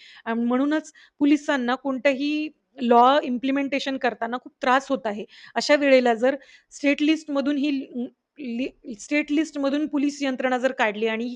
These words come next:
कॉन्करंट लिस्ट म्हणजेच नेशन सुद्धा, सेंट्रल गव्हर्नमेंट सुद्धा याच्यावरती कायदा बनवू शकतो आणि स्टेट गव्हर्नमेंट सुद्धा याच्यावरती कायदा बनवू शकतो असं जर केलं, तर फक्त भारत, फक्त महाराष्ट्रामध्येच नाही, तर इतर बाकीच्या सगळ्या स्टेटमध्ये जो पोलिसांवरचा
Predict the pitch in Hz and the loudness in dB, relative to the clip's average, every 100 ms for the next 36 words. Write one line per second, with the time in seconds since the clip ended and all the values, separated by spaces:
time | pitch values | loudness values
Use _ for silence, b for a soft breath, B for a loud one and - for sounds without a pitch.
0 | - 254 262 359 330 277 247 226 226 233 | -4 -2 0 -2 -2 -2 -4 -4 -4 -2
1 | 285 - b b 175 _ 247 269 269 330 | -4 -6 b b -20 _ -4 -2 0 -2
2 | 320 294 285 240 - - _ - 262 - | -4 2 4 4 -2 -14 _ -2 -2 0
3 | 311 285 294 285 311 - 262 277 302 277 | -2 0 0 0 -2 -4 -2 0 2 0
4 | 269 262 262 262 247 220 233 233 240 233 | 2 0 0 -2 0 0 0 -2 -4 -6
5 | 240 - 330 B B - 262 330 330 330 | -8 -8 -10 B B -6 -4 -4 -4 -2
6 | 320 349 349 339 311 311 294 262 254 269 | 0 0 0 -4 2 4 4 0 -2 0
7 | 247 226 233 233 233 240 233 240 226 220 | 0 0 0 -2 -2 -6 -2 -4 -2 -8
8 | 220 247 226 240 B B - 220 269 285 | -6 -6 -6 -6 B B -10 -8 -2 -2
9 | 233 233 220 _ _ 226 285 254 226 240 | 0 -4 -6 _ _ -8 -4 0 2 0
10 | 240 - 285 285 311 - 247 214 - b | 0 -2 -2 -2 -4 -4 -8 -8 -14 b
11 | _ 262 262 285 277 240 240 262 285 277 | _ -6 -4 -4 -2 -4 -4 -6 -8 -8
12 | 226 277 294 277 269 247 226 233 254 202 | 0 0 0 -4 -4 -4 -4 -4 -4 -6
13 | 247 262 277 B B 254 254 262 277 269 | -4 -4 -6 B B -4 -2 -2 -2 -4
14 | 285 277 277 277 | -4 -4 -4 -4